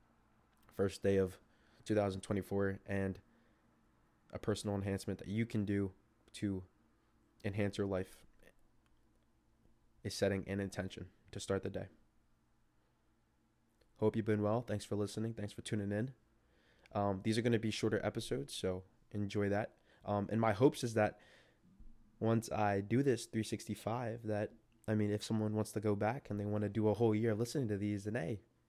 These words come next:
you know, if you're doing this, if, if you're in the future and you're doing it, hey, you got a bunch of goodies ahead, uh, in store for you. But the biggest thing you can do,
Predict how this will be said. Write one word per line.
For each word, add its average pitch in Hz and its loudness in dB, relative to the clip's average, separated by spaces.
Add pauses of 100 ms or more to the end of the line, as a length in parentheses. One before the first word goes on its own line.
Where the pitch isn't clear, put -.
(180)
you 107 -2
know, 113 0
if 110 -4
you're 131 4
doing 131 2
this, - -6
if, 113 -2
if - -4
you're 127 0
in 139 0
the 127 0
future 139 -4 (460)
and 117 0
you're 120 6
doing 120 0
it, - -6
hey, 117 4 (920)
you 110 0
got 117 4
a 104 4
bunch 107 0
of 101 -6
goodies 101 2
ahead, 98 -4 (140)
uh, 95 2 (580)
in 110 0
store 107 6
for - -2
you. 85 -4 (280)
But 110 4
the 107 2
biggest 117 4
thing 123 4
you 123 4
can 127 0
do, 107 4